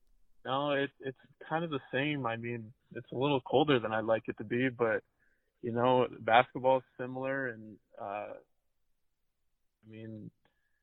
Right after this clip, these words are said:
there's not a whole lot of difference between the Midwest, you know?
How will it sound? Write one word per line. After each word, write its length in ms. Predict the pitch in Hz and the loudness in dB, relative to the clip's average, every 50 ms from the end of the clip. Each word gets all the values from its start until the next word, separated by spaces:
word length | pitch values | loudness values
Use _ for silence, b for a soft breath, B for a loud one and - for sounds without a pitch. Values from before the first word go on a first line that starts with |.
| _ _ _ | _ _ _
there's 120 | - 143 | -2 4
not 140 | 135 131 131 | 6 8 8
a 40 | 123 | 6
whole 200 | 127 135 135 135 | 6 4 4 6
lot 160 | 127 123 120 | 6 6 4
of 100 | 113 110 | 2 -4
difference 340 | 117 123 - _ 123 117 - _ | -4 -6 -4 _ -10 -12 -12 _
between 300 | 110 - - 120 117 113 | -16 -10 -8 -8 -8 -6
the 60 | 110 | -8
Midwest, 460 | 107 110 113 - 113 113 113 107 104 - _ _ | -6 -6 -6 -2 0 2 2 2 0 -2 _ _
you 100 | 98 98 | -10 -8
know? 220 | 101 98 101 107 | -8 -8 -10 -12